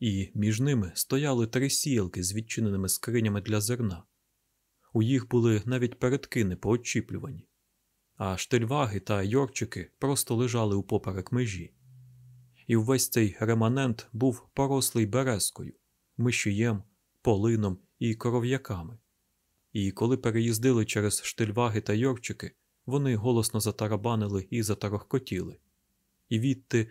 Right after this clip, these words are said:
вилетіла дика качка і впала недалеко у гущину жита. І все це було схоплене з усіх боків польовими травами, неначе довгими ногами якогось небаченого спрута,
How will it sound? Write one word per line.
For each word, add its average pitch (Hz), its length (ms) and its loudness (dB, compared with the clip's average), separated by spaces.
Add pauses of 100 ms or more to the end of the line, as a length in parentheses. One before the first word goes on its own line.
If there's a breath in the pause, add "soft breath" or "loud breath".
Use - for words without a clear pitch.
(120 loud breath)
вилетіла 127 460 0
дика 123 300 0
качка - 480 -8 (460)
і 113 140 0
впала 113 420 -2
недалеко 104 540 2
у 117 220 -2
гущину 120 460 -2
жита. 113 420 -6 (600)
І 120 60 2
все 139 220 2
це - 120 -2
було 113 220 4
схоплене 117 500 2
з 98 80 -2
усіх 110 340 0
боків 107 520 0
польовими 123 440 2
травами, 92 540 -2 (560)
неначе 127 540 2
довгими 113 460 2
ногами 120 540 0
якогось 117 480 0
небаченого 123 560 0
спрута, 135 600 -2